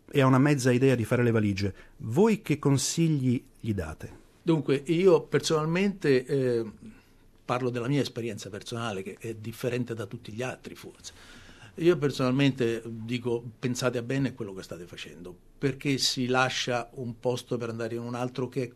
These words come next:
Speaker 2: completamente differente. Cioè, ehm, dall'Italia all'Australia,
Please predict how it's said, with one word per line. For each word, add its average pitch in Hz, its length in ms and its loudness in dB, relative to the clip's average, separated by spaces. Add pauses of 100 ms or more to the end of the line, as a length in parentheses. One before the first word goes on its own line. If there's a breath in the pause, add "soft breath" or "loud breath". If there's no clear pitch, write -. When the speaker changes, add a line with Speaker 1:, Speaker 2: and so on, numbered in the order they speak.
Speaker 2:
completamente 147 920 -6
differente. - 480 -18 (680 loud breath)
Cioè, 131 280 4
ehm, 131 600 2
dall'Italia 139 720 -2
all'Australia, 117 840 -4